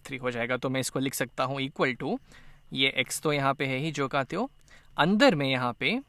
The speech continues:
अंदर में यहाँ पे आ जाएगा नेगेटिव फ़ोर एक्स plus of negative three इसका होल स्क्वायर।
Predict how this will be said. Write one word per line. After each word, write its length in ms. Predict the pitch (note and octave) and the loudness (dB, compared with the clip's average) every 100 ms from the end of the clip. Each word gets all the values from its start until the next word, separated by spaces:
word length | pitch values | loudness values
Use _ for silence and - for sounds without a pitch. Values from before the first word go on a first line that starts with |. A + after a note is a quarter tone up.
| - - - - - - - | -16 -20 -20 -20 -20 -14 -4
अंदर 360 | C#3+ D#3 G3+ | -2 0 2
में 120 | F3+ D3+ | 2 0
यहाँ 180 | F3+ | 0
पे 100 | B2+ | -2
आ 80 | C3 | -2
जाएगा 280 | B2+ C#3 C#3+ | 0 0 0
नेगेटिव 460 | B2+ B2 B2 - B2 | -2 -2 -2 -4 -8
फ़ोर 400 | - E3 F#3 A3 | -4 0 2 2
एक्स 400 | C4 - - - - - - - G3+ | 0 -4 -6 -8 -20 -20 -20 0 6
plus 320 | B3+ - D3 | 6 6 4
of 220 | D#3 B3 - - | 2 2 -2 -8
negative 600 | C3+ C#3+ F#3+ A#3 B3+ A#3 - - | -4 -2 -2 0 0 0 -4 -8
three 280 | C3 D3 A#3 - - _ | -6 -6 -10 -16 -20 _
इसका 360 | F#3+ - - A#3 | 2 2 6 8
होल 280 | E3+ B2 A#2+ | 8 2 -2
स्क्वायर। 380 | - C3+ A#2+ | -4 -4 -4